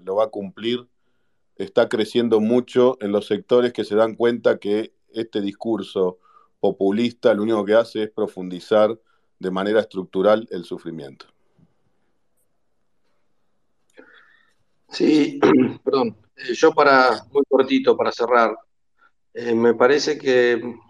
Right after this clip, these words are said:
Speaker 2: o lo que yo veo, es que se ha perdido la esperanza. Eh, y, y la pregunta que hizo Rochu para el dos mil veintitrés, hay que volver a tener esperanza, hay que volver a,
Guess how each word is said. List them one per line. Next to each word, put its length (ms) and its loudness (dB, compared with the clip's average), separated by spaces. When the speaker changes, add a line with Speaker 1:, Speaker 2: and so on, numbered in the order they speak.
Speaker 2:
o 280 -10
lo 140 2
que 80 -6
yo 180 2
veo, 560 4
es 80 -18
que 120 -10
se 120 -4
ha 100 -2
perdido 320 2
la 80 2
esperanza. 640 0
Eh, 400 -4
y, 520 -10
y 40 -2
la 120 2
pregunta 320 4
que 80 2
hizo 400 6
Rochu 400 4
para 140 -6
el 80 -4
dos 100 -2
mil 160 0
veintitrés, 720 0
hay 240 2
que 100 2
volver 340 8
a 100 2
tener 220 0
esperanza, 680 0
hay 160 2
que 100 2
volver 440 6
a, 360 0